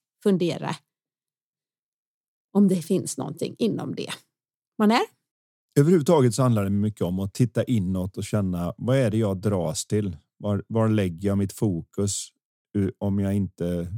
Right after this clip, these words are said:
Speaker 2: har något annat för mig? När jag är på semester, vad gillar jag att läsa om?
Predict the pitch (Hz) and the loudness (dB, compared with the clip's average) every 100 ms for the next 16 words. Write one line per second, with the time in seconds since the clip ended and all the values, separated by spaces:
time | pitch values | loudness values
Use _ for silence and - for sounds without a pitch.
0 | 110 110 _ - 104 92 95 110 95 85 | -12 -16 _ -4 -2 -2 -2 0 0 -2
1 | - 101 78 71 98 104 98 - 104 107 | -4 -2 -2 -2 -2 -2 -2 -4 -4 -2
2 | 95 87 - - 101 95 101 92 90 90 | -2 -2 -6 -4 -4 -2 -2 0 -2 -2
3 | 92 92 92 - - 110 | -2 -2 -4 -6 -8 -10